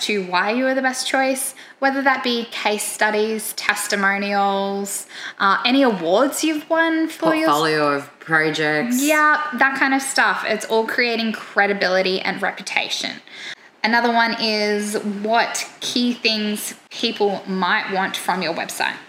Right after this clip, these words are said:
Speaker 1: So if they are visiting, they may want to know how to buy from you, um, come in the store, or they can come online,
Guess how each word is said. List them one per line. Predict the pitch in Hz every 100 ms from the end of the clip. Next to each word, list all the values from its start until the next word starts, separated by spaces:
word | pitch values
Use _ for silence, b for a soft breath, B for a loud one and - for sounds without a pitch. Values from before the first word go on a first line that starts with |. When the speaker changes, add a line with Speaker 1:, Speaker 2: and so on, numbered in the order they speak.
| B B B
Speaker 1:
So | - 220
if | 208 202 196 208 202 -
they | 208 214
are | 233
visiting, | 220 220 220 220 214 208 -
they | 190 185
may | 196 185 185
want | 190 -
to | - 196
know | 185 180 185
how | - - 202
to | 214 196
buy | 190 175 180
from | - 285 285
you, | 294 302 302 302 B B B -
um, | 190 185 180 175 185 -
come | - 202
in | 180
the | 156
store, | - - 269 262 254
or | 247 175
they |
can | 139 190 180
come | 180 170
online, | 196 214 240 240 233